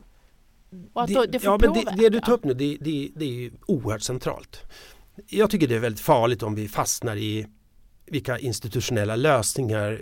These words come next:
Speaker 2: vi har och bara pratar om lösningen. Det här är ju inte ett system som vi skapar för att gynna privata lov-aktörer.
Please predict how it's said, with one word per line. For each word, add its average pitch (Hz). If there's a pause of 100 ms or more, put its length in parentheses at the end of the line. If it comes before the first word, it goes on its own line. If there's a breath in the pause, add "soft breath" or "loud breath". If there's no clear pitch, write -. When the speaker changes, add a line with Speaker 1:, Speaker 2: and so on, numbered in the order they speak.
Speaker 2:
vi 127
har 135
och 104
bara 110
pratar 110
om 113
lösningen. 120 (440 loud breath)
Det 139
här 190
är 135
ju 143
inte 135
ett -
system 123 (260)
som 139
vi 131
skapar 123 (340 soft breath)
för 120
att 123
gynna 120
privata 110
lov-aktörer. 123